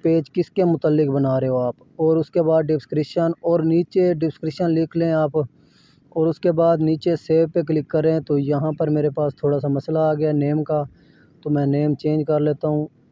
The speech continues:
तो यहाँ पर मैंने name change कर लिया और name change करने के बाद अब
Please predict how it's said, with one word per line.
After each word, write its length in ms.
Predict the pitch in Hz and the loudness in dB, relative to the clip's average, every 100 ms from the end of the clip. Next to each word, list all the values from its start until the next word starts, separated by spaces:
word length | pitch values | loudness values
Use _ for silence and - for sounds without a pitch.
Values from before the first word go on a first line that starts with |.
| _ _ _ _ _ _ _ _ | _ _ _ _ _ _ _ _
तो 100 | 147 | -2
यहाँ 380 | 143 151 139 147 | 0 0 0 -2
पर 180 | 143 151 | -2 -2
मैंने 260 | 147 147 147 | 0 0 0
name 300 | 143 147 147 | 0 -2 -4
change 300 | - 151 143 | -4 -4 -2
कर 140 | 147 143 | -2 -2
लिया 280 | 151 156 | 0 0
और 280 | 151 - 151 | 0 -2 0
name 280 | 143 156 160 | 0 0 -2
change 260 | 151 160 151 | -2 -4 -2
करने 300 | 160 156 156 | -2 0 0
के 80 | 151 | 0
बाद 280 | 147 151 | 0 0
अब 260 | 147 143 151 | -2 -4 -4